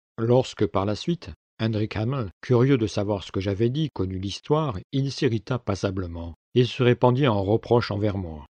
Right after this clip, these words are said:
Que veux-tu ? » lui répliquai-je. « J'ai dit cela comme un étourneau pour dire quelque chose sans mauvaise intention, crois-le bien. Mais ce qui est fait est fait.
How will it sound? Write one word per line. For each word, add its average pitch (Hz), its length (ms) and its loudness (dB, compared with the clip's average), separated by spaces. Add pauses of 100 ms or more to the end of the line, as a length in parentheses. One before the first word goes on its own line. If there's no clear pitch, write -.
(140)
Que - 80 -2
veux-tu ? » 120 400 4
lui 107 80 0
répliquai-je. « 101 600 -4 (180)
J'ai 120 160 4
dit 123 140 0
cela 131 320 6
comme 117 240 2
un 113 80 2
étourneau 123 560 6
pour 101 260 -2
dire 95 200 -4
quelque 95 260 -2
chose 104 340 0
sans 98 200 -4
mauvaise 98 280 0
intention, 101 580 -4
crois-le 101 280 2
bien. 95 320 -6 (160)
Mais 131 140 2
ce 135 120 0
qui 127 180 2
est 120 80 6
fait 123 260 6
est 127 60 4
fait. 107 280 -6